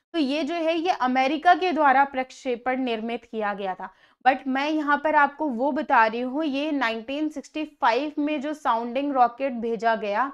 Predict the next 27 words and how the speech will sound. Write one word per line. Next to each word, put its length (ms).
वो 200
भारत 680
का 120
पहला 560
स्वदेशी 720
साउंडिंग 640
रॉकेट 400
का 160
प्रमोशन 680
जो 80
है 220
वो 140
नाइनटीन 520
सिक्सटी 380
फ़ाइव 540
में 120
ही 200
किया 320
गया 240
था, 260
जो 120
कि 140
काफ़ी 420
इंपॉर्टेंट 760
हो 160
जाता 340
है। 200